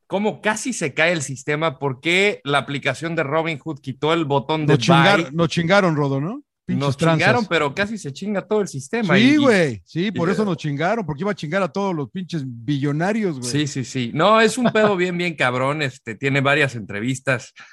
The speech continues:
Speaker 1: este, bastante llamativas, son dos episodios, es una miniserie de dos episodios documental
Speaker 2: H B O, H B O.
Speaker 1: en H B O Max, eh, dura una hora cada episodio, la A que sí dices, puta, cabrón,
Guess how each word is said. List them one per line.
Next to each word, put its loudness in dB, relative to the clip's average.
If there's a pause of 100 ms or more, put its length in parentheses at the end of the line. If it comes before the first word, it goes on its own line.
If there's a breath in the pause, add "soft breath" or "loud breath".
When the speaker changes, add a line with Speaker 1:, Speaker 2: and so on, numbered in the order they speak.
(260 loud breath)
Speaker 1:
este, -4
bastante 0
llamativas, 0
son -4 (220)
dos 2
episodios, -2
es -10
una -2
miniserie -4
de -4
dos -4
episodios -4
documental 0
Speaker 2:
H -4
B 2 (200)
O, -2
H -4
B 0
O. 2
Speaker 1:
en 2
H -2
B 0
O 2
Max, -2
eh, -4
dura 2
una 0
hora 2
cada -4
episodio, -4 (380)
la 0
A -2
que -8
sí -8
dices, -4
puta, -10
cabrón, -20